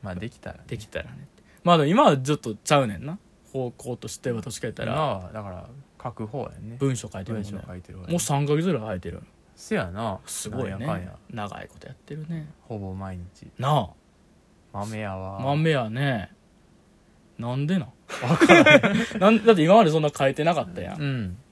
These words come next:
Speaker 1: でも書こうって思って、
Speaker 2: うん。
Speaker 1: 書き始めたら、
Speaker 2: うん。
Speaker 1: 意外と書けるな。
Speaker 2: おー。
Speaker 1: 毎日。毎日、毎日「今日書くことないわ」って言いながら、
Speaker 2: うん。
Speaker 1: なんか書いてるな。
Speaker 2: あー。
Speaker 1: 不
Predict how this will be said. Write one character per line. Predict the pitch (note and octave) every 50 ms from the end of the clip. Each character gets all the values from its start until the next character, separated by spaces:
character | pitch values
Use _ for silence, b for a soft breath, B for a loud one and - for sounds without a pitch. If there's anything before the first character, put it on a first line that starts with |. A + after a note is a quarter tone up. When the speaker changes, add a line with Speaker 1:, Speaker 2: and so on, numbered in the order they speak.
| _ _ _
Speaker 1:
で | E3+ D#3
も | C#3+ C3+
書 | - D3 C#3+
こ | C#3+ - F3+ F#3+
う | G3
っ |
て | - -
思 | A#2 A2 G#2+ G2+
っ | G2+
て、 | - _ - -
Speaker 2:
う | G#2 G2+ G#2 G2 F#2+ A2 C3+ C3 B2+ A#2+ A2 G2 G2+
ん。 |
Speaker 1:
書 | A2 A2
き | - A2
始 | G#2+ A2 G#2+ B2+
め | A#2+ G#2+
た | G2+ - G2 F#2+
ら、 | G2+ G2 F#2+
Speaker 2:
う | F2+ C#3
ん。 | C3 B2 A#2 G2+ E2+ - - -
Speaker 1:
意 | A2+
外 | A2 A#2+ A#2 A#2
と | B2+ C3 C3 C3+ C3 C3 C3+ - -
書 | G#2
け | F#2 - F#2
る | F2+ F2+ F#2+
な。 | G#2 F#2+ F2+ - - A2+
Speaker 2:
お | A#2+ C3+ C3+ C3 B2+ B2 A#2+ A#2 A#2 G#2+
ー。 |
Speaker 1:
毎 | A2+ B2 D3 E3
日。 | - B2+ G#2+ G2 b b b b b b b b _ - -
毎 | C#3 B2 C3+ D#3 E3
日、 | -
毎 | C3+
日 | -
「今 | D#3 E3+ E3+
日 |
書 | - A#2+
く |
こ | A#2 - D#3+ D#3+
と | C#3+ A#2+
な | A#2 A2+
い | A#2+
わ」 | B2+ A#2+ A2
っ | G#2
て | - -
言 | - G#2+
い | G#2+
な | A2 A2
が | A2 A2+
ら、 | A#2+ B2 C3 C3+ A2
Speaker 2:
う | A2+
ん。 | C3+ B2+ A#2 G#2+ F#2+ - b b b b b b _ _
Speaker 1:
な | - B2
ん | B2
か | A#2 G#2 -
書 | G2 F2+
い | F2+
て | - F#2
る | F2+ F#2
な。 | F#2+ G2
Speaker 2:
あ |
ー。 |
Speaker 1:
不 | A#2+